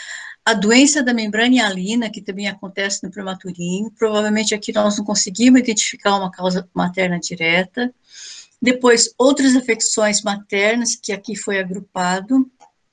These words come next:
Enfim, o que a gente observa nessas causas é que a maioria são decorrentes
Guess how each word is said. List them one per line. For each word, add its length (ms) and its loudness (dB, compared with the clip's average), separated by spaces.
Enfim, 580 4
o 80 0
que 120 -2
a 40 4
gente 280 0
observa 680 2
nessas 400 -4
causas 680 0
é 80 -10
que 120 -4
a 40 2
maioria 840 0
são 280 -6
decorrentes 1040 -6